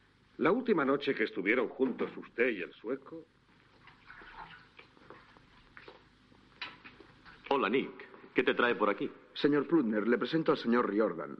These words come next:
Speaker 3: El jefe me pidió que lo hiciera.
Speaker 1: Soy de la compañía de seguros Atlantic.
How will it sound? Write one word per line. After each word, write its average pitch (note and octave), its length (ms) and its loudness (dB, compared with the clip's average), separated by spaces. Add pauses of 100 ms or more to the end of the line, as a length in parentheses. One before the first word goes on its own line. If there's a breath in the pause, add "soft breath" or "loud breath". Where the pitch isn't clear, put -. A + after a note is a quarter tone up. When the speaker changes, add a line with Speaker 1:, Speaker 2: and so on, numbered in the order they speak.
Speaker 3:
El C3+ 160 2
jefe F3+ 240 0
me C#3+ 140 4
pidió A2+ 280 2
que F2+ 80 -2
lo F#2 80 -2
hiciera. F2 320 -4 (280)
Speaker 1:
Soy A#3+ 200 2
de A3 100 4
la D#3 80 2
compañía C3 480 2
de B2+ 80 2
seguros C3 440 0
Atlantic. F#2 460 -4